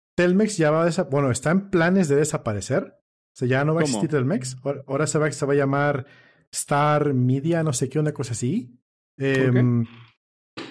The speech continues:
Speaker 1: porque legalmente, o sea, imagínate, tú eres Telmex y por casi cien años, <laughs> o no sé cuánto tiempo tenga Telmex, la verdad es que no me interesa,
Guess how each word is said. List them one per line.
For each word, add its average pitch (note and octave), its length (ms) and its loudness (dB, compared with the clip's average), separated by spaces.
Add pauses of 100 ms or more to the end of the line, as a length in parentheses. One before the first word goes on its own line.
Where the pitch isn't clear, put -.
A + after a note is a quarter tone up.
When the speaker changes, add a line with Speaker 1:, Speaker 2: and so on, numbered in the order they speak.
(260)
Speaker 1:
porque G3+ 1000 0
legalmente, F3+ 1080 0 (280)
o - 60 -4
sea, G#3 120 2
imagínate, G#3+ 480 4
tú C4 180 2
eres C4+ 520 0 (160)
Telmex D3 520 0 (840)
y E3+ 140 0
por E3 720 2 (480)
casi G#3 280 2
cien A#3 260 4
años, G#3 540 2 (180)
<laughs> G#3+ 340 0
o E3+ 60 2
no F#3 80 2
sé G#3+ 140 -2
cuánto G3 200 0
tiempo F#3+ 280 0
tenga E3+ 180 2
Telmex, E3 200 2
la D3 80 4
verdad D#3 160 4
es F3 100 0
que D#3+ 80 0
no D#3 100 4
me D#3+ 80 4
interesa, C3+ 380 0